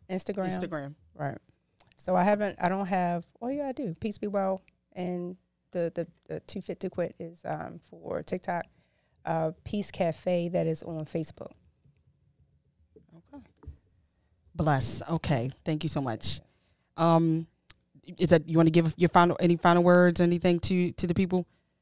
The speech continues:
Speaker 1: Um, just be honest. Just be
Speaker 2: Okay.
Speaker 1: honest with yourself.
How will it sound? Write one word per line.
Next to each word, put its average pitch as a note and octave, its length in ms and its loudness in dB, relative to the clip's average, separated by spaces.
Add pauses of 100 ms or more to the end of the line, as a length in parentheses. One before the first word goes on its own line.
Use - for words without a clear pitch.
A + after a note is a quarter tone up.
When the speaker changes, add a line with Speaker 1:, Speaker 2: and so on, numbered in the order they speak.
(160)
Speaker 1:
Um, G#3 200 -10
just A#3+ 220 -6
be G3+ 140 -4
honest. D3 400 -10 (180)
Just E3 180 -20
be D3+ 80 -8
Speaker 2:
Okay. D#3+ 120 -4
Speaker 1:
honest D3 180 0
with E3+ 140 -6
yourself. D#3+ 460 -6